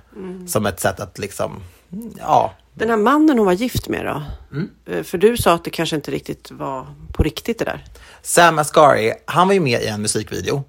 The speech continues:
Speaker 1: Mm.
Speaker 2: som hon var med i, Slumber Party heter den. Och sen ett halvår senare så gick de på dejt och sen blev de ihop. Det enda som känns lurt med det där, det, dels är de ju skilda nu.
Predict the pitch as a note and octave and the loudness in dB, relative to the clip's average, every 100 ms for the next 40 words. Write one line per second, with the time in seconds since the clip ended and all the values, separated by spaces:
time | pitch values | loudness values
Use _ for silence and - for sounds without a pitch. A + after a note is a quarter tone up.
0 | - D#3+ C3 G2+ - - A2+ G#2+ A2+ A2 | -12 -12 -8 -6 -8 -2 0 0 -2 -2
1 | A2 - - - A2+ G2+ A2+ G#2+ G#2+ G#2+ | -4 -6 -6 -4 -4 0 0 0 -4 -6
2 | G#2+ - A2 - B2 D3+ D3 - G#2 G2+ | -6 -10 -10 -4 4 4 4 -6 -6 -6
3 | G2 - - - - - - - F3 G3 | -6 -8 -10 -20 -20 -20 -4 0 2 2
4 | G#3 G3+ E3+ F3+ A3+ A3+ - D#3 A#2+ G#2 | 0 0 2 6 6 6 2 2 2 0
5 | A2 A2+ G#2+ C#3+ D#3 C#3 B2 B2 B2 G#2+ | 0 -2 0 0 0 -2 -4 -4 -4 -6
6 | G2 F#2+ C3 | -6 -6 -6